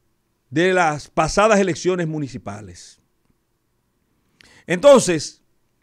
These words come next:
yo lo siento a ustedes, claro, ustedes usaron el poder y avasallaron,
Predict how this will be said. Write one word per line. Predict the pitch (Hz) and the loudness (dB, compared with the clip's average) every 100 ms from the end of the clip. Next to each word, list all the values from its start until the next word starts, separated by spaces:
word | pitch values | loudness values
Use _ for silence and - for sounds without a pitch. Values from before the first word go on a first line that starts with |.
| _ _ _ _ _ _ _ - | _ _ _ _ _ _ _ -14
yo | 117 277 | -4 0
lo | 285 | 0
siento | 262 277 240 | 0 -4 -6
a | |
ustedes, | - 208 202 165 139 131 _ _ _ _ _ _ _ _ | -2 2 2 2 -2 -4 _ _ _ _ _ _ _ _
claro, | - - - 190 131 101 _ _ _ - | -10 -2 0 0 -2 -8 _ _ _ -18
ustedes | 123 139 202 | -12 -4 -2
usaron | 196 214 214 214 | 0 2 2 2
el | 208 | -2
poder | - 156 156 208 | -2 -2 2 2
y | 196 | 2
avasallaron, | 160 139 143 113 143 180 160 117 87 | -2 -6 -10 -4 0 2 2 -2 -10